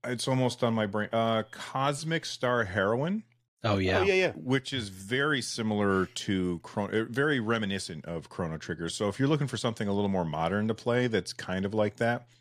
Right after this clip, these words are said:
Speaker 1: there's that. There's also, like Russ said, uh, Sea of Stars. But, um, you know, sticking with the retro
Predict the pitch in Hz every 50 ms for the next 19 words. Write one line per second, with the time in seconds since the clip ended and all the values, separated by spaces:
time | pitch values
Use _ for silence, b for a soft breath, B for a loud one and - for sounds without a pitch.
0 | b _ _ - 101 92 80 - 101 98 101 107 - 101 92 90 92 92 90 -
1 | 95 90 85 82 85 87 82 - 87 87 87 - - 95 90 85 85 B B B
2 | B B B B _ - - 80 80 80 - - 104 98 92 85 - - - 87
3 | 82 90 95 101 95 - _ - 110 104 101 - _ B B B B B _ _
4 | _ _ - 104 113 113 110 104 104 95 - - _ _ _ _ - 135 131 113
5 | 101 104 - - - 151 147 - 185 165 151 147 127 113 95 101 131 160 - -
6 | 131 95 78 69 67 78 104